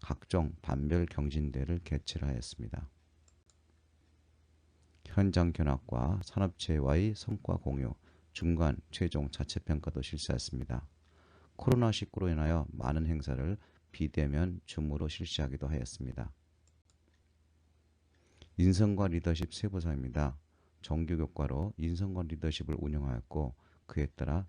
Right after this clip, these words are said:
인성 자격증을 취득하였습니다. 또한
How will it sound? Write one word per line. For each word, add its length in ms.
인성 360
자격증을 560
취득하였습니다. 1000
또한 400